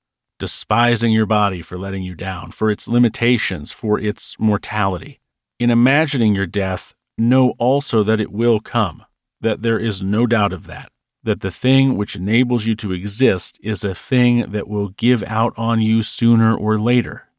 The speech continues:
And keep this in your mind because it is never not true. See the breath also, what kind of a thing it is. Air,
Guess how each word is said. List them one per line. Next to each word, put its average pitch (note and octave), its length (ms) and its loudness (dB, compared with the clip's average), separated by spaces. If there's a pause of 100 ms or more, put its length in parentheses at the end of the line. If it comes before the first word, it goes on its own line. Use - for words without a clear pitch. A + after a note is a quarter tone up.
(140)
And G2+ 160 -8
keep G3 240 -6
this E3+ 180 -2
in D#3+ 80 0
your B2+ 120 4
mind A#2+ 360 2
because G#2+ 300 -2
it G#2+ 80 0
is G#2 160 0
never A#2+ 260 2
not A2+ 300 0
true. - 460 -4 (920)
See D#3+ 240 -2
the C#3+ 120 4
breath C#3 560 -2
also, - 560 -2 (240)
what B2+ 180 -2
kind B2+ 260 0
of C#3 60 2
a C#3 80 -2
thing D#3+ 320 -2
it G2+ 140 0
is. - 480 -14 (280)
Air, C3+ 480 0